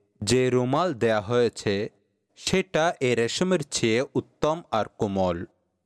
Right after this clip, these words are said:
অর্থাৎ রুমাল যে হয়ে থাকে তা সাধারণত ময়লা পরিষ্কার করার জন্য ব্যবহার করা হয়, আর জান্নাতে ময়লা থাকা অসম্ভব। রুমাল যে রয়েছে সেটা এত নরম আর কোমল দেয়া হয় না, এত নরম আর কোমল দেয়া হয় না। তো বর্ণনা করার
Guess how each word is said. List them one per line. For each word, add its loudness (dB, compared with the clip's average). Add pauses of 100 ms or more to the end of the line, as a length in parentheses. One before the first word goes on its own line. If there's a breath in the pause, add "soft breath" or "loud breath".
(1200)
অর্থাৎ -2
রুমাল 0
যে 0
হয়ে 0
থাকে -2
তা -2
সাধারণত -2
ময়লা 0
পরিষ্কার -4
করার -2
জন্য -4
ব্যবহার -4
করা -2
হয়, -4
আর -2
জান্নাতে -2
ময়লা 0
থাকা -4
অসম্ভব। -2 (1300)
রুমাল 0
যে 2
রয়েছে 0
সেটা -2
এত -4
নরম 0
আর 0
কোমল -2
দেয়া 0
হয় -2
না, -4 (160)
এত -2
নরম 0
আর 0 (100)
কোমল -2
দেয়া 0
হয় -4
না। -2
তো 2
বর্ণনা -2
করার -2